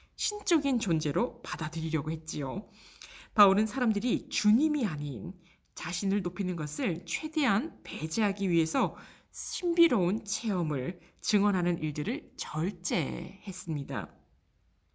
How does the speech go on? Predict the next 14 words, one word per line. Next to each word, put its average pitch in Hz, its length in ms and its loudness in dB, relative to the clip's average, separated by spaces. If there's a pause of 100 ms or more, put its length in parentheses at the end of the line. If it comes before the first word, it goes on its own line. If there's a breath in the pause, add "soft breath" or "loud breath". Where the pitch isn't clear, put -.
(480 loud breath)
바울은 208 400 6
그가 202 200 2
본 202 180 0
환상과 220 560 -2
계시로 180 500 -4
인해 175 500 -2 (120)
교만해지지 196 960 0
않도록 147 600 -6 (420 loud breath)
하나님이 185 460 6
그의 185 440 2
육체에 202 800 0
가시를 - 520 -4
주셨다고 170 880 -6
고백합니다. 156 920 -4